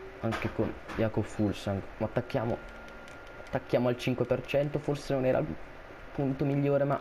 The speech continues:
Fabio attacca e per ora nessuno lo segue, ragazzi, stanno dormendo.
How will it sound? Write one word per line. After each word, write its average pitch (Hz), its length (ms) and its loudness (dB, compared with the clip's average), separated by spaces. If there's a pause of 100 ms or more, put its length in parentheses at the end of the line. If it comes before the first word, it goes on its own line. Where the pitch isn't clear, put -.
Fabio 135 460 4 (260)
attacca - 640 2 (140)
e 113 140 2 (600)
per 135 140 2
ora 143 120 6
nessuno 139 360 2
lo 135 60 4
segue, 113 300 4
ragazzi, 110 380 4
stanno 120 260 2
dormendo. 107 580 2